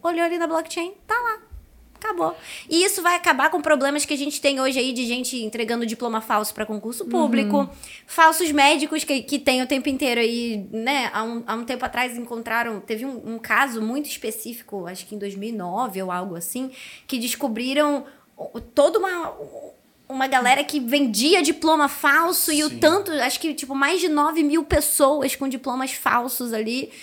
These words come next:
Speaker 1: Então, assim, é, a, a tecnologia da, da blockchain tá vindo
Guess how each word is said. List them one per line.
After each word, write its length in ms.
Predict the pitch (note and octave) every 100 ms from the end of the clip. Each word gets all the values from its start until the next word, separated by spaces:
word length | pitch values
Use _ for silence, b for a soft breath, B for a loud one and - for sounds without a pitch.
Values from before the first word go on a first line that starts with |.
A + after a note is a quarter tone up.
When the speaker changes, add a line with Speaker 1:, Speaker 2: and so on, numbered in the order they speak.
| B B -
Speaker 1:
Então, 200 | B3 C4+
assim, 720 | C4+ D#4+ C#4+ A#3+ F#3+ F3+ -
é, 180 | - - _ - - _ _
a, 300 | F#3 - F#3+
a 40 |
tecnologia 560 | G#3+ B3 C4 B3 A#3 B3+
da, 220 | A#3 A3
da 180 | F#3+ G3
blockchain 480 | F#3+ F#3+ - C#4 D4+
tá 100 | C#4+
vindo 400 | A3 A3+ C#4+ D4+